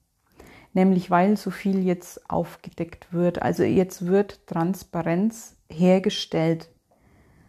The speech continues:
Und nicht von denen, die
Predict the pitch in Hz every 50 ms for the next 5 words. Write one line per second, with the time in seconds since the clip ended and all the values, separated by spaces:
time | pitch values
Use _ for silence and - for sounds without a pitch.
0 | _ _ _ _ _ _ _ 190 190 190 190 190 190 190 185 - - _ _ _
1 | _ _ _ _ _ _ _ _ _ _ _ _ _ _ _ _ _ _ _ _
2 | _ _ _ _ _ _ _ _ _ _ _ _ _ _ _ _ _ _ _ _
3 | _ - 214 208 214 208 - - - - - 196 185 180 185 185 180 185 202 208
4 | 214 214 214 208 - - - _ _ _ _ _ 190 180 - 190 190 185 185 185
5 | 180 180 -